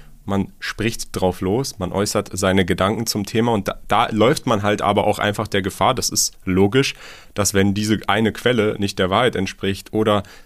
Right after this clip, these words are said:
sich am Ende als nicht wahr herausstellt, dass man dann quasi ins Messer läuft, vor allem wenn dann einzelne Schnitte daraus genommen werden, auf TikTok hochgeladen werden,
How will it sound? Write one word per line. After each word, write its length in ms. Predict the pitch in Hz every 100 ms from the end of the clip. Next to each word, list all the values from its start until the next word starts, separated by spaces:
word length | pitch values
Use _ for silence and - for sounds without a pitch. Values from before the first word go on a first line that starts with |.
| -
sich 260 | 113 123
am 120 | 113
Ende 220 | 110 117 101
als 180 | 98
nicht 240 | 107 101 101
wahr 160 | 101
herausstellt, 720 | 98 92 113 151 - 95 104 117 - - - - - - - -
dass 220 | 110 110
man 180 | 113 110
dann 360 | 104 104 107
quasi 460 | - - 101 98 101
ins 220 | 98 98
Messer 260 | 107 113 101
läuft, 340 | 95 95 107
vor 120 | -
allem 120 | 92 101
wenn 120 | 98
dann 200 | 98 - - - -
einzelne 460 | 101 123 - 101
Schnitte 340 | 98 110 117 104
daraus 440 | 92 92 95 - -
genommen 380 | 101 95 120 110
werden, 260 | 107 107
auf 160 | 92 87
TikTok 480 | - 123 - 104 -
hochgeladen 560 | 120 - 98 101 98
werden, 380 | 95 95 101 98